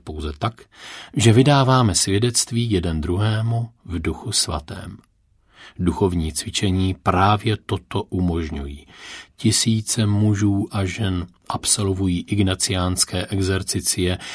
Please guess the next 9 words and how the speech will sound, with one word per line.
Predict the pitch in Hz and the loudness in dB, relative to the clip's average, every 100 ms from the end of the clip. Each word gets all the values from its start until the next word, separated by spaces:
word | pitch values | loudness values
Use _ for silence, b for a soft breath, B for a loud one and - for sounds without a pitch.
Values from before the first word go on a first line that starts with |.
| B B | B B
a | 110 | -4
pak | - 139 - | 0 0 2
své | 117 92 | 4 4
zkušenosti | - - 113 - 110 107 - - 104 | 2 2 0 2 2 4 0 0 -4
předávají | - - 92 92 87 87 92 90 | -2 -2 0 2 2 2 0 2
dál. | 90 73 73 - _ _ _ _ _ _ _ - | 0 -2 -4 -10 _ _ _ _ _ _ _ -2
Po | 85 | 2
několik | 95 107 165 143 113 | 4 4 0 0 0
staletí | - - 90 95 95 107 110 117 | 0 2 0 0 -2 -2 -2 -2